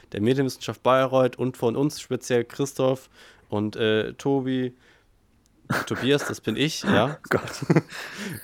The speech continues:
Speaker 1: Ähm, damit die armen Studenten nicht, äh, auf diesen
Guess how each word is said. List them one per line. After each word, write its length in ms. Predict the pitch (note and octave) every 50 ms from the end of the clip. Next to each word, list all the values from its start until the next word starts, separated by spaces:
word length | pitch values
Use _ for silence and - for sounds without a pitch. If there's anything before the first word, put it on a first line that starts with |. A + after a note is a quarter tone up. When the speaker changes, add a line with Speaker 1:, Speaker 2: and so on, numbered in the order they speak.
| - -
Speaker 1:
Ähm, 760 | A2+ A2+ A2 A2+ A2+ A2+ A2+ A2+ A2+ A2 A2 A2 A#2 - - - _ _ _ - - - _ - _ _ - - -
damit 460 | C3 B2+ B2+ C3 C3 C3 C#3 C#3+ -
die 80 | D#3+ -
armen 200 | B2+ D3 D#3+ D#3
Studenten 580 | - - B2+ - E3+ C3+ C#3 - C#3+ C3+ C3
nicht, 280 | B2+ B2+ B2 - - -
äh, 160 | A#2+ A#2 A#2
auf 220 | - A#2+ A#2+ -
diesen 440 | - B2+ A2+ A2 B2+ A#2 A2+ A#2 A2